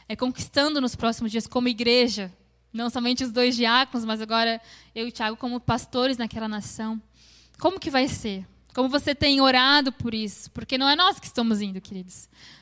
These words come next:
Não é só eu, Thiago, Rodrigo e Flávio, é toda a igreja. Vocês vão com a gente. E é muito bom que, que assim, quando, quando eu tava fora, uma coisa que me alegrava era as pessoas orando, e você via as pessoas orando por você. E eu queria que cada uma aqui tivesse uma experiência missionária.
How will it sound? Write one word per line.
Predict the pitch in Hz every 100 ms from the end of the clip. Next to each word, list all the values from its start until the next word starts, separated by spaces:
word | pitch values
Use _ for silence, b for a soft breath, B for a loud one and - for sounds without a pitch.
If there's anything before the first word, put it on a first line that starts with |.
| B
Não | 214
é | 247 294
só | 285
eu, | 254
Thiago, | - 240 247 240
Rodrigo | 240 233 226
e |
Flávio, | 233 226 247
é | 240
toda | 269 262
a |
igreja. | 233 202 190 - -
Vocês | 208 - 277 269
vão | 254
com | 226
a | 208
gente. | 190 190 180 - - B B B B
E | 233
é |
muito | 247 277 294
bom | 247 269 302
que, | - - 277 269 269 262 220 165 - _ -
que | 294
assim, | - 311
quando, | 277 285 311 320
quando | 285 277
eu |
tava | 320 294 262
fora, | - 254 262 262
uma | 240
coisa | 240 262 247
que | 254
me |
alegrava | 247 240 233 233 247
era | 254
as | 254
pessoas | - 269 285 285 285
orando, | 269 269 294 269
e |
você | 240 233 269
via | 247 359
as | 392
pessoas | 285 262 240
orando | 226 214 214
por | 220
você. | 202 202 - 208 196 B B B B
E | 254
eu |
queria | 277 320
que | 311
cada | - 359 403 392
uma | 392
aqui | 381 -
tivesse | 339 311 277 277 285
uma | 269
experiência | - 269 247 240 233
missionária. | 240 - 220 202 190 196